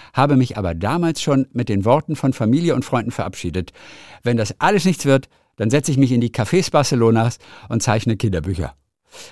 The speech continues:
Nach drei Tagen in einem Hostel am Plaza Real sah ich an der Uni einen Aushang auf Papier, jemand hätte ein W-G-Zimmer zu vermieten. Von einer Telefonzelle aus rief ich dann an, es gab ja noch keine Handys.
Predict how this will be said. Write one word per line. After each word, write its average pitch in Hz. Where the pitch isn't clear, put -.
Nach 131
drei 151
Tagen 160
in 139
einem 123
Hostel 135
am 113
Plaza 139
Real 113
sah 151
ich 165
an 139
der 123
Uni 170
einen 110
Aushang 151
auf 110
Papier, 190
jemand 139
hätte 127
ein 120
W-G-Zimmer 110
zu -
vermieten. 76
Von 156
einer 147
Telefonzelle 156
aus 143
rief 135
ich 123
dann 92
an, 139
es -
gab 80
ja 95
noch 87
keine 82
Handys. 165